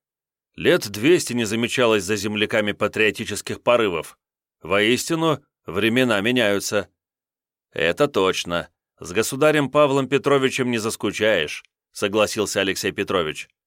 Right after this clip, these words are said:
"А что говорят в Европах?" "Да кого сейчас интересует их мнение?" Документ.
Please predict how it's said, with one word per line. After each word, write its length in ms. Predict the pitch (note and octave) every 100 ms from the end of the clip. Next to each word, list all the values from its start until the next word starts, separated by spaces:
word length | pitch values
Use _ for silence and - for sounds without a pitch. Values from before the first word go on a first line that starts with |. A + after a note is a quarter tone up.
| _ _ _ _ _ -
"А 160 | G2
что 180 | G2 F#3+
говорят 400 | E3+ F3 E3+ B2+
в 40 |
Европах?" 600 | G#2+ C#3+ C#3+ F#2+ D2+ - _ _ _ _ _ _ _ -
"Да 140 | D#2
кого 360 | - A#2+ F#3+ F#3
сейчас 400 | C3 - C3 A#2+
интересует 680 | A2 G#2+ G#2+ - D#3+ B2+ -
их 320 | B2 G#2+ -
мнение?" 680 | G#2 A#2 A2+ F2+ D#2+ C#2+ _ _ _ _ _ _ _ _ _ _ _ _ _ _ _ _ _ _ _
Документ. 760 | - D2+ F2+ C3 G2+ C2+ - -